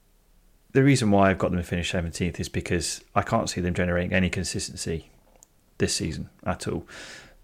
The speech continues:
I don't think they'll be, I think they'll win enough games to stay away from a relegation fight, but I don't think they'll win enough games to rise higher,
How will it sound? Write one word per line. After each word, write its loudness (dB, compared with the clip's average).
I 4
don't 6
think -2
they'll 4
be, 2
I -2
think -2
they'll 2
win 2
enough 2
games 0
to -6
stay 0
away 0
from -4
a -2
relegation -2
fight, 0
but 2
I 6
don't 4
think -6
they'll -2
win -2
enough -6
games -6
to -4
rise -2
higher, -4